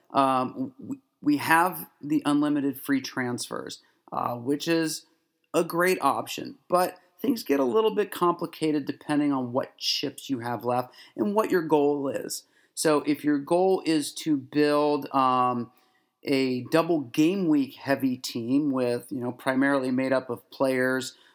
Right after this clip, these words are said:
from the four teams that I just mentioned that have double game weeks, um, you have a couple of options. One is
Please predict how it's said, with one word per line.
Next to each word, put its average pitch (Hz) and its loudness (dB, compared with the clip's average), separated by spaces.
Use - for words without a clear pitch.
from 127 2
the 123 -2
four 131 -2
teams 156 0
that 143 2
I 123 2
just 117 -4
mentioned 175 2
that 131 -2
have 123 -2
double 131 0
game 156 2
weeks, 127 -2
um, 135 0
you 180 0
have 214 2
a 214 0
couple 175 0
of 127 2
options. 123 0
One 190 0
is 147 2